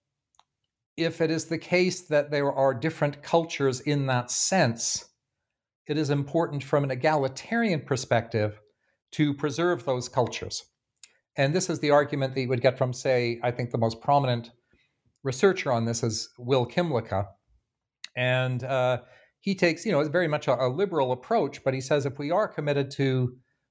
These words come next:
a liberal kind of equality, then the preservation of cultural identity is actually important for how people can live. Um,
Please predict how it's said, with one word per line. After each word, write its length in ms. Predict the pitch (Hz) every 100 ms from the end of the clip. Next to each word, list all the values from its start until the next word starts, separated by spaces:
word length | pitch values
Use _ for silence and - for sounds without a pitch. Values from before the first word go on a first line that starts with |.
| _
a 80 | 131
liberal 360 | 139 160 147 131
kind 360 | - 175 180
of 100 | 139
equality, 600 | 127 - 120 110 107 117
then 500 | 113 123 120 120 107 _ _ _ -
the 80 |
preservation 920 | 135 - 170 170 143 147 151 - 135 131 131
of 420 | 139 143 117 - _ _ _ _ _
cultural 460 | - 160 160 143 131
identity 540 | 131 143 151 131 127 123
is 180 | 165 175
actually 320 | 147 - -
important 480 | 127 127 131 117 123
for 460 | - 117 113 113 - _ _ _ _
how 220 | 139 127
people 360 | 127 117 117 113
can 220 | 123 117
live. 420 | 147 127 90 - _ _ _ _ _
Um, 720 | 123 123 127 127 127 123 143